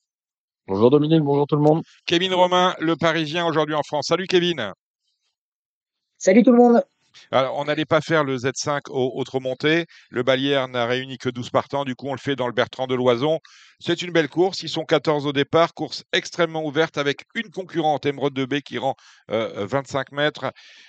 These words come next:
Speaker 2: Euh, quels sont vos favoris, Kevin Romain ?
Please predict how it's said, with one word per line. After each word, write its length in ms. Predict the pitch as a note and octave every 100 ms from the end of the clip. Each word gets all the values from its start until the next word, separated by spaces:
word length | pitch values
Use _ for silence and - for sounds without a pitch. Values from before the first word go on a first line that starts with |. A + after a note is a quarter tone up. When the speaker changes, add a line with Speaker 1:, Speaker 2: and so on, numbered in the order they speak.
| _
Speaker 2:
Euh, 140 | - A#2 -
quels 440 | F#3 F3+ F3+ F3
sont 300 | - F3+ F#3+
vos 140 | E3+ E3+
favoris, 600 | - F3+ F3+ F3 F#3+ G#3+
Kevin 280 | A3 A3+ A#3
Romain ? 340 | G#3+ F3+ A#2+